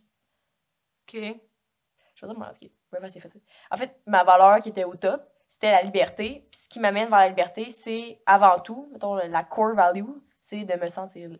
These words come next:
Speaker 2: euh, me sentir en sécurité, genre. Parce qu'une fois que je suis en sécurité,
Speaker 1: Ok.
Speaker 2: je suis libre.
Speaker 1: Ouais.
Speaker 2: Tu sais, fait que je pense que c'est ça aussi, le fait, puis ça se ramène à, quand t'es ensemble. En fait, ensemble, surtout maintenant, on rejoint nos cinq, euh, je re-, ensemble, on rejoint ces cinq valeurs-là. Je pense que c'est pour ça que c'est autant le fun, parce que, tu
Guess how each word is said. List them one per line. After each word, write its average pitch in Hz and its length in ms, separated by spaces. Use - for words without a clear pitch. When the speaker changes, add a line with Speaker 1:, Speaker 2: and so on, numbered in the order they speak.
Speaker 2:
euh, 165 280
me 170 100
sentir 185 260
en 196 40
sécurité, 170 440
genre. 180 140
Parce - 60
qu'une 202 100
fois 240 100
que 240 40
je 233 60
suis - 20
en 196 100
sécurité, 175 280
Speaker 1:
Ok. 214 160
Speaker 2:
je 277 40
suis 269 220
libre. - 280
Speaker 1:
Ouais. 202 160
Speaker 2:
Tu 202 60
sais, 226 360
fait - 120
que 196 60
je - 40
pense 269 160
que 254 80
c'est 214 60
ça 226 60
aussi, 226 300
le 185 100
fait, 220 160
puis 220 40
ça 202 140
se - 80
ramène 208 180
à, 196 140
quand 208 180
t'es 202 80
ensemble. 202 440
En 180 100
fait, 220 180
ensemble, 220 600
surtout - 260
maintenant, 196 500
on 180 60
rejoint 190 320
nos 185 160
cinq, 202 380
euh, 170 320
je 202 120
re-, 190 180
ensemble, 202 360
on 196 40
rejoint 190 220
ces 214 100
cinq 202 140
valeurs-là. 180 400
Je - 60
pense 220 180
que - 100
c'est 220 120
pour 196 100
ça 160 80
que - 60
c'est - 80
autant 180 160
le 170 80
fun, 226 180
parce 196 160
que, 202 60
tu 185 100